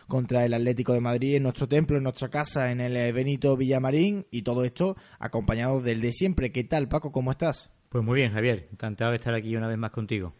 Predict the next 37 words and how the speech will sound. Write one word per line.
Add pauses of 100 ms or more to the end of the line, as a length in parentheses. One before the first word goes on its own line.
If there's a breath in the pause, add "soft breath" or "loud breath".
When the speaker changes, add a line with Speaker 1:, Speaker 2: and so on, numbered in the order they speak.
(140)
Speaker 1:
Vamos,
menos
mal
que
el
Betis
está
últimamente
muy
bien
y
llegamos
al
Naviados
un
poquillo
más
tranquilos,
¿no?
Porque,
vamos,
a
la
hora
de
comerse
el
turrón
se
nos
podría
haber
atragantado
si
no
hubiésemos
Speaker 2:
No,